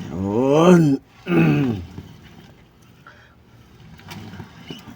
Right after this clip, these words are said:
Ay, naku po. Na-miss ko na rin yung paggawa ng video. Tagal-tagal na rin di tayo nakakapag-upload.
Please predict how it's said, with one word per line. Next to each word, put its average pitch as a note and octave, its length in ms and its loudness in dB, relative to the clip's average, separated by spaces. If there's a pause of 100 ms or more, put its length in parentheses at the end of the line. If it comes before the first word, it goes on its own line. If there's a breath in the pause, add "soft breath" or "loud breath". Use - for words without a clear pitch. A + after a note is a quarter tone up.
(180)
Ay, A#2+ 480 0
naku B2 260 -6
po. - 160 -10 (920)
Na-miss G3+ 320 -4
ko A#3 160 -6
na A#3 80 0
rin A3 240 0
yung G#3 160 0 (1200)
paggawa C#3 480 2
ng C#3 160 0
video. A2+ 480 -2 (1900)
Tagal-tagal C#3+ 480 0
na C#3 160 -4
rin C#3 160 -6
di C3 80 -8
tayo C3+ 240 -2
nakakapag-upload. C3+ 1200 0